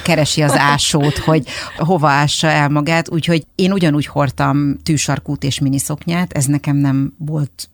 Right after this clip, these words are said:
Speaker 1: gond soha, inkább csak nagyon határozott, nagyon-nagyon-nagyon határozott voltam, de egyébként lágyabb vagyok, mint voltam
Speaker 2: Most már
Speaker 1: régebben.
Speaker 2: megengeded magadnak ezt.
Speaker 1: Meg ehhez kellett egy férfi.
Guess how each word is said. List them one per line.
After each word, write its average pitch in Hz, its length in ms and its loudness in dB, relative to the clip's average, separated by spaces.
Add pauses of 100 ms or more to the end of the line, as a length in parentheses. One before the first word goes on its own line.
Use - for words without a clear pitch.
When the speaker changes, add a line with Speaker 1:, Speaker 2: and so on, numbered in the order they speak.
Speaker 1:
gond 151 400 0
soha, 175 500 -2 (420)
inkább 156 380 -2
csak - 380 -4
nagyon 175 340 2
határozott, 143 920 -6
nagyon-nagyon-nagyon 147 920 0
határozott 143 640 -8
voltam, 151 260 -4 (340)
de 160 460 -2
egyébként 175 800 -6 (100)
lágyabb 156 420 0
vagyok, 143 460 -6
mint 147 520 0
voltam 143 480 -4
Speaker 2:
Most 139 140 -4
már 156 140 -6
Speaker 1:
régebben. 143 240 0
Speaker 2:
megengeded 143 400 -2
magadnak 135 500 -8
ezt. - 380 -16
Speaker 1:
Meg 214 160 -2
ehhez 208 220 0
kellett 160 340 -4
egy 135 100 -6
férfi. - 440 -10